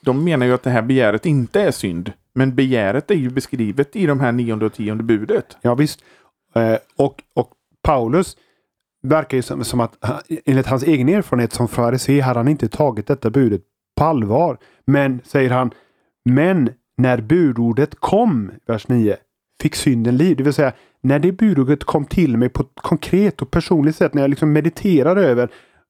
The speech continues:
Speaker 2: vad det här, vad det här säger, vad är det Gud sätter fingret på, och jag börjar se på mig själv och mina begär, då fick synden liv helt plötsligt. Oh! Liksom en, öppna locket till en kloak.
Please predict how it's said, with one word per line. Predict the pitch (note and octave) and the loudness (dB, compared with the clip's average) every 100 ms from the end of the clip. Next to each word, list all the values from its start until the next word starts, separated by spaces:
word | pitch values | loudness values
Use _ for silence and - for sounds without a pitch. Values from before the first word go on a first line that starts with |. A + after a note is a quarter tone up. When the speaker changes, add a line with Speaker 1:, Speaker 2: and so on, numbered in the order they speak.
| _ | _
Speaker 2:
vad | D3+ | 0
det | D#3+ | 0
här, | E3 C3 D3 - _ | -2 -4 -14 -20 _
vad | D3+ C#3+ | -2 0
det | |
här | D3+ | 0
säger, | D3+ - G3+ D3+ A2+ B2 F#3 - _ _ | -4 -4 0 0 2 2 0 -2 _ _
vad | E3+ | 0
är | E3+ | 2
det | E3+ | 0
Gud | E3+ D#3+ | 0 -2
sätter | - D#3+ - | -4 -4 -4
fingret | - G#3+ D3 A#2+ F#3 - | -2 0 2 2 0 -2
på, | - F3 A#2 | 0 0 2
och | C#3+ | 0
jag | C3+ | 0
börjar | C#3 C#3 C#3 _ _ _ _ _ _ _ | 0 0 -4 _ _ _ _ _ _ _
se | A#2 - E3 A2 | -8 0 0 0
på | - | -2
mig | C3 D3+ | -2 0
själv | - C3 A2+ | 0 0 0
och | |
mina | A#2 A#2 | 0 0
begär, | A#2 C#3+ A2+ G2 - _ _ _ _ _ | 2 2 2 -2 -6 _ _ _ _ _
då | - G#2 | -4 -4
fick | - | -4
synden | - C#3 A2+ G#2+ G#2+ | -2 0 0 0 2
liv | C#3+ A2 | 0 0
helt | G#2+ | -4
plötsligt. | C#3+ B2+ G#2 - _ _ _ | -6 -4 -6 -10 _ _ _
Oh! | C3 E3 - _ _ _ _ _ | 0 0 -4 _ _ _ _ _
Liksom | _ B2 | _ -2
en, | A#2 - _ - | -2 -4 _ -4
öppna | - C3 B2+ _ - | 0 0 -2 _ -8
locket | F3 C#3+ B2+ - - | 0 0 0 -8 -6
till | A#2+ | -4
en | A2 | -4
kloak. | - B2 C#3+ G3 G#2 | 0 2 2 0 -2